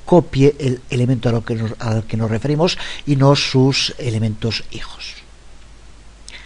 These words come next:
Eh, podríamos verlo en algún ejemplo, pero no creo que tampoco sea necesario, ya que debe estar claro. Vamos a, eh, trabajar más con clon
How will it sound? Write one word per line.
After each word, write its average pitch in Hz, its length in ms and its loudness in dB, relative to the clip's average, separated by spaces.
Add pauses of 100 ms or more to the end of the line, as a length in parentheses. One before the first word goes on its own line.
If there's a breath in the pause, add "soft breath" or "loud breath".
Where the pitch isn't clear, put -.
(460 loud breath)
Eh, 147 80 2
podríamos 160 680 8
verlo 147 280 8
en 147 80 6
algún 135 240 8
ejemplo, 143 480 6
pero 127 300 4 (280)
no 107 160 -4
creo 104 160 -2
que 104 80 -6
tampoco 104 680 -4
sea 107 640 -2
necesario, 117 920 0 (480 loud breath)
ya 101 140 -4
que 113 140 -4
debe 110 380 0
estar - 460 -4 (160)
claro. - 260 -10 (560 loud breath)
Vamos 165 800 4
a, 120 420 4
eh, 127 220 2
trabajar 120 720 2 (100)
más 117 380 2
con 104 260 -4 (100)
clon 175 440 6